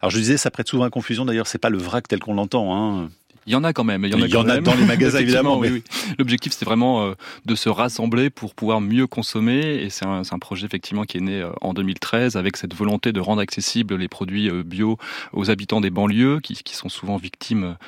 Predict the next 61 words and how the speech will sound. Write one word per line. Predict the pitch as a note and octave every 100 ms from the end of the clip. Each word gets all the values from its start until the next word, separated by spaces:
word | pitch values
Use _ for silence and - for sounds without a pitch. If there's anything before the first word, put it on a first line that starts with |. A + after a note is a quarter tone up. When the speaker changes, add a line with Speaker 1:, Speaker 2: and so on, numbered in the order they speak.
| -
Speaker 2:
de | -
cette | G2
double | F2 F#2+ G2
peine, | - A2+ A#2+
pas | F2+ G#2
de | G2+
moyens | G2+ G#2 G#2 G2+
économiques | - G2 G2 A#2+ -
et |
pas | - F#2+
d'offres | G#2+ G#2+ -
sur, | - - F2
euh, | - E2+
sur | - F#2
le |
territoire. | - F2 F2 F#2+ A#2+ - - - -
Donc, | F#2+ F2
euh, | E2 - -
on | G2
a | G2
démarré, | G2+ F#2 G2
euh, | F2+ D#2+
comme | - G#2
ça, | - G#2+ A#2+ C#3
on | B2+ G2+
est |
dans | F#2+ F#2
dix-huit | G#2+ A2 A2
villes | A2
en | G#2
France, | - B2 C3
dans | G#2+
quatre-vingts | A2+ - G#2+
quartiers. | G2 - - C3+ - G2
Speaker 1:
Mhm. | E2+ E2 D#3
Speaker 2:
On | A2
propose | - G#2+ A#2 -
chaque | G#2+ - G2+
mois, | G#2 A2+ F#2+
euh, | - - -
quatre-vingts | - - G#2+ G2+
références | G2+ G2+ F#2 G#2 A2
de | G2+
produits | - F2
secs, | - F2+
de | G2+
produits | F2+ - F2+
frais, | E2 - F#2+ G2+ A#2
euh, | F#2+ D#2+ - - -
que | F#2+
les | F#2+
habitants | F#2+ F2+ F#2
choisissent. | - A#2+ F#2+ F#2+ - -
Et |
ça, | - F2+
c'est | F2+
important. | - - F2+ G2
C'est | -
pas | - F#2
un | F2
panier | - G2 G2+ G#2+ G#2